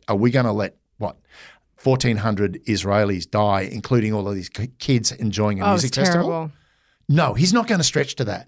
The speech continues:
Speaker 1: But is he gonna take advantage of it? Hell
Speaker 2: Yes.
Speaker 1: yeah. Right? And this is a real issue,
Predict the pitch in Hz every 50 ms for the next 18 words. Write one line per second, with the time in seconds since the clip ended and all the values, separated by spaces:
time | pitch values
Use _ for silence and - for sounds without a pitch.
0 | _ _ _ _ - - - - - - 151 151 151 151 - - - 156 151 170
1 | 180 147 156 147 139 - - 127 123 117 104 92 92 104 117 135 156 156 139 170
2 | 185 190 214 214 - _ _ _ _ _ _ _ _ _ _ _ - - 110 117
3 | 139 147 156 151 - 175 156 110 90 82 - - - _ _ _ _ _ - 117
4 | 120 - - - 175 151 147 135 107 139 175 170 - 202 196 156 180 170 151 135
5 | 123 120 123 127 131 131 131 131 131 135 135 - 127 123 - - 120 113 95